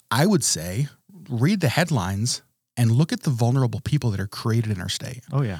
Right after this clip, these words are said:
Speaker 1: Right? We all know that we lead the nation in things like domestic violence and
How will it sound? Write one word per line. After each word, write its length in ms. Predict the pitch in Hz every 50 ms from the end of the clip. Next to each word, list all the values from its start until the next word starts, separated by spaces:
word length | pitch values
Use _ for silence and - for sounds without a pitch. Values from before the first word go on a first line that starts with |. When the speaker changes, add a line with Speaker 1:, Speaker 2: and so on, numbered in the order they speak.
| 87
Speaker 1:
Right? 180 | - 127 143 160
We 140 | 147 117 120
all 200 | 127 170 208 196
know 220 | 131 117 135 143
that 80 | 120 98
we 120 | - 95
lead 260 | 101 110 123 139 135
the 100 | 107 107
nation 320 | 98 107 110 117 - - 101
in 80 | 92
things 220 | 92 - 110 104 101
like 120 | 104 98 95
domestic 340 | 113 98 98 92 - 95 87
violence 600 | 98 113 113 120 107 101 98 92 104 - - -
and 260 | - 113 101 104 107